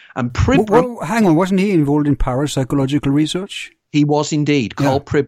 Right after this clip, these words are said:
Speaker 1: was.
Speaker 2: Mm.
Speaker 1: Now, Karl Pribram argued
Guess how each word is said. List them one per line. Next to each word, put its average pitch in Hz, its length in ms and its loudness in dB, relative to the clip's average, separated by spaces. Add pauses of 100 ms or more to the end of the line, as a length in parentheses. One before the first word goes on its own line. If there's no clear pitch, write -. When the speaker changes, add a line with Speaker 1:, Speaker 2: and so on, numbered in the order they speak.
(140)
Speaker 1:
was. 120 400 -2 (100)
Speaker 2:
Mm. 131 300 0
Speaker 1:
Now, 120 120 -4
Karl 226 380 -2
Pribram 143 600 -4 (300)
argued 156 640 -2